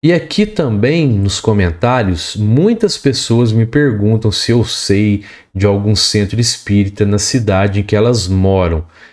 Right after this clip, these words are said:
Eu não sei, viu, pessoal? São perguntas que eu não posso responder porque eu realmente não sei. Mas procure, então, um centro espírita,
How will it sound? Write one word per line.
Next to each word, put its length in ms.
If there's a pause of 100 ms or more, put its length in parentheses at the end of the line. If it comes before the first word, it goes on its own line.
(160)
Eu 120
não 200
sei, 460
viu, 180
pessoal? 480
São 220
perguntas 640
que 100
eu 100
não 200
posso 760 (360)
responder 720 (240)
porque 260
eu 140
realmente 840
não 280
sei. 480 (480)
Mas 180
procure, 540
então, 580
um 100
centro 440
espírita, 760